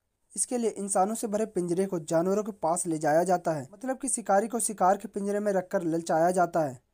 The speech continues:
खाने की लालच में जानवर पिंजरे के पास आते हैं और कभी-कभी पिंजरे के ऊपर तक चढ़ जाते हैं। चिड़ियाघर के संरक्षकों का कहना है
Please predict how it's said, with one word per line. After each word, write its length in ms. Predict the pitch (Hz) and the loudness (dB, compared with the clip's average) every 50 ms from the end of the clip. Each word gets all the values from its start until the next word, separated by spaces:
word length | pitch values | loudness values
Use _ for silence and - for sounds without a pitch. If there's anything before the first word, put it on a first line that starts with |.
| _ _ - | _ _ -12
खाने 260 | - 226 247 269 302 | -6 -4 -2 -2 -2
की 120 | 294 311 | -2 0
लालच 320 | 277 247 226 233 240 233 - | 0 0 2 0 0 -4 -6
में 140 | 220 214 180 | -8 -4 2
जानवर 300 | 208 190 202 220 226 220 | 2 2 4 2 0 -4
पिंजरे 360 | - 226 208 208 214 220 233 | -4 -4 -4 -2 -2 -4 -4
के 80 | 233 | -6
पास 320 | 220 - 175 170 185 185 214 | -4 0 2 2 2 4 2
आते 180 | 208 202 - | 2 2 0
हैं 140 | 196 170 143 - - _ _ _ _ - | -2 -2 -2 -6 -12 _ _ _ _ -8
और 140 | 220 226 - 226 | -8 -6 -4 -6
कभी-कभी 380 | 220 208 247 - 247 226 233 196 | -6 -6 -4 -4 -4 -4 -4 -4
पिंजरे 320 | - 214 202 196 208 226 | -6 -4 -4 -2 -2 -2
के 100 | 202 226 | -4 -4
ऊपर 320 | - - 202 190 - 220 214 | -4 -4 -4 0 0 0 0
तक 160 | 196 226 214 | 0 -2 -2
चढ़ 180 | - 202 180 175 | 0 0 0 2
जाते 300 | 170 160 151 143 - 139 | 2 0 0 0 -4 -8
हैं। 180 | 127 117 120 - _ _ _ _ _ _ _ - | -8 -10 -12 -16 _ _ _ _ _ _ _ -10
चिड़ियाघर 420 | 220 226 247 269 277 254 262 254 | -6 -2 0 0 2 2 0 -4
के 100 | 247 269 | -2 -4
संरक्षकों 560 | - 226 220 208 208 202 - - 226 - 240 | -4 -4 -2 -4 -4 -4 -6 -8 -4 -4 -2
का 100 | 226 233 226 | -2 -2 -2
कहना 340 | - 208 185 175 190 185 185 | 0 -2 0 2 2 2 2
है 140 | 156 143 | 2 -2